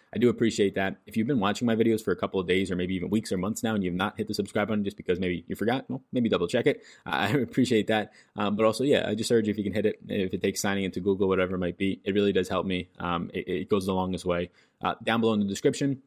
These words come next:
Monkey Knife Fight, free five dollar credit. Or if you wanna get a hundred percent deposit match, you wanna play twenty bucks, you want twenty for free, use that link down below or the promo code, code vetri, V E T R I. Monkey Knife Fight, uh, it is a more or less contest in some other spots over there for esports right now. And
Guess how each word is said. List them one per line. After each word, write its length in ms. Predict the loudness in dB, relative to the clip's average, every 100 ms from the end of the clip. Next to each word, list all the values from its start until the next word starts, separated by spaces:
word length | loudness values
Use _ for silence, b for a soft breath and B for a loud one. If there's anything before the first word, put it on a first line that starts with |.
| _ _ _ _ _
Monkey 260 | -2 0 2
Knife 180 | 2 2
Fight, 180 | 0
free 160 | 2 0
five 200 | 2 2
dollar 180 | 2 2
credit. 280 | 0 -2 0
Or 140 | 2 2
if 120 | 2
you 60 | -2
wanna 160 | 0
get 140 | 0 -2
a 40 |
hundred 200 | -2 -2
percent 220 | -2 -2 0
deposit 280 | 0 0
match, 200 | 0 -2
you 40 | -2
wanna 100 | -2
play 140 | -2
twenty 220 | -2 0
bucks, 220 | 0 0 -2
you 80 |
want 160 | -6 -4
twenty 160 | -2 -2
for 100 | 0
free, 260 | 0 0 B B B
use 220 | 0 2
that 180 | 2 0
link 140 | 0 -2
down 140 | 0
below 200 | 2 2
or 160 | 0 -2
the 60 |
promo 240 | 0 -2 0
code, 240 | 0 -2 _
code 220 | 0 2
vetri, 380 | 2 0 0 -2
V 120 | -2 -2
E 260 | 0 -2
T 280 | -2 -4 -4 _
R 180 | -8 -6 -2
I. 200 | -2 -2 -8 B B
Monkey 140 | -2 0
Knife 160 | 0
Fight, 160 | 0 -2 -4
uh, 140 | -8 -8 _ -10 -8
it 220 | -2 -2 0
is 160 | 0
a 120 | 2
more 300 | 2 2 2
or 60 | 2
less 280 | 2 0 -2
contest 460 | -4 -2 -2 -2
in 80 | -4
some 140 | -4 -2
other 140 | -2
spots 320 | -2 -2 -2
over 100 | -2
there 120 | -2
for 140 | -2 -4
esports 420 | -6 -4 -2 0
right 140 | 0
now. 180 | 0
And 80 | -4